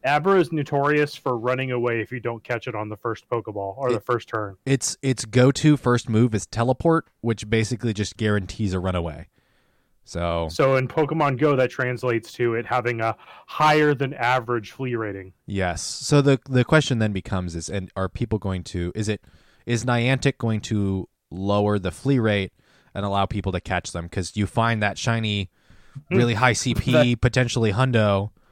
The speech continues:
Speaker 2: that potential shundo, and you throw a
Speaker 1: <laughs>
Speaker 2: Pokeball and, you know, it's within the green circle, you get the great throw or you get the excellent throw, but it's got that one percent, it breaks out, and then it just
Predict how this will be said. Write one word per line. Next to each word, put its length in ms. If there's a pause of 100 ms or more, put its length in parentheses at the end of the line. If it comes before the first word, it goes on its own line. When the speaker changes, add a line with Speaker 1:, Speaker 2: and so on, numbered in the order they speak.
(220)
Speaker 2:
that 120
potential 360
shundo, 640
and 180
you 140
throw 240
a 20
Speaker 1:
<laughs> 120
Speaker 2:
Pokeball 640 (460)
and, 580
you 100
know, 180
it's 180
within 220
the 80
green 220
circle, 480
you 80
get 140
the 80
great 340
throw 480
or 100
you 80
get 140
the 120
excellent 360
throw, 500
but 160
it's 240
got 160
that 160
one 180
percent, 500
it 120
breaks 300
out, 160
and 160
then 80
it 60
just 180